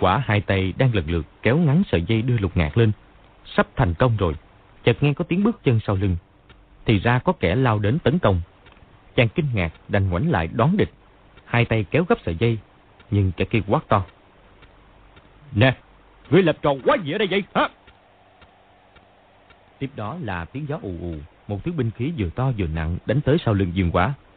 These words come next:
Dương Quá nghe tiếng gió biết là gã lùn Phàn Nhất Ông tấn công. Trong cơn nguy cấp, đành dùng tay trái chập đầu cây cương trượng đẩy ra, hóa giải miếng đòn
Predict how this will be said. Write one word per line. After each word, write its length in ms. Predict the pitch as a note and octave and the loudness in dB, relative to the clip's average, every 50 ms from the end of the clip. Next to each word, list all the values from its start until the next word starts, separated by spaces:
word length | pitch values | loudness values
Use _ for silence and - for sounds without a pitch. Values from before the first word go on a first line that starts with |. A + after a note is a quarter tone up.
| - - _ _ _ _ _ _ _ _ - - - _ _ _ _ _ _ _ _ - - _ _ _ _ _ _ | -20 -20 _ _ _ _ _ _ _ _ -20 -20 -20 _ _ _ _ _ _ _ _ -20 -20 _ _ _ _ _ _
Dương 160 | A#2 A2+ G2 E2+ | 2 2 2 4
Quá 220 | G2 F#2+ F#2+ B2+ | 2 2 2 2
nghe 160 | C#3+ B2+ G#2 | 2 2 0
tiếng 200 | - - A#2+ C3+ B2+ | 0 -2 -4 -4 -2
gió 240 | A#2+ A2 B2+ E3 F3+ - - | -2 0 0 -2 -2 -2 0
biết 240 | E3+ G3+ - - | 0 0 2 2
là 240 | G#2 F2+ D#2 D2 C#2+ C2+ | 2 2 0 -2 -4 -4
gã 140 | D#2 F2+ A2 | -4 -2 0
lùn 280 | B2+ A2+ G2+ D#2 D#2 D2 - - | 0 0 0 0 -2 -4 -4 -2
Phàn 200 | - E2+ C#2+ D#2+ | -2 -2 0 -2
Nhất 140 | A#2+ C3 - | -4 -2 0
Ông 160 | A#2+ A#2 A2 | 0 0 2
tấn 160 | - B2+ D#3 | 0 0 2
công. 200 | - A#2 G#2 F#2+ - - _ _ _ _ _ _ _ _ _ - - - | 2 2 2 0 -2 -6 _ _ _ _ _ _ _ _ _ -20 -2 0
Trong 100 | D#3+ C3 | 0 2
cơn 260 | - D3+ D3 C#3+ C3+ | 4 4 4 4 4
nguy 100 | C#3 C#3+ | 2 2
cấp, 240 | C3+ - - G3+ - - - - _ - - _ _ _ - | 0 0 -2 -2 -2 -2 -8 -20 _ -20 -20 _ _ _ -8
đành 320 | A#2 G#2+ G#2 G2+ G2 F#2 | -2 0 2 2 2 2
dùng 240 | F#2+ G2 F2+ E2+ E2 | 0 0 0 0 0
tay 140 | - C3 B2+ | 0 -2 -2
trái 300 | - - A2+ A#2+ E3+ F#3 - | 0 -2 -2 -2 -2 -2 -2
chập 120 | - G2 - - | -2 -2 0 0
đầu 260 | F#2+ F2+ D#2 D2+ C#2+ - - | 0 0 0 -2 -6 -6 -2
cây 180 | - B2+ B2+ A2 - - | 0 0 0 -2 0 2
cương 200 | D#3+ D3+ D3 C3+ | 2 2 2 2
trượng 200 | - F#2+ D#2 D2+ C#2+ | 0 -2 -2 -2 -2
đẩy 120 | D2 E2+ F#2+ | -4 -4 -2
ra, 220 | - A2 F#2+ F#2 - - - - - - - | -2 -2 -2 -2 -4 -10 -18 -18 -14 -4 0
hóa 140 | - C#3 F#3 | 2 2 2
giải 240 | F3+ B2 F#2 D#2 E2 | 2 0 -2 -2 -2
miếng 200 | G#2 B2+ D3+ D#3+ | -2 -2 0 0
đòn 120 | G2+ D2+ | -2 -2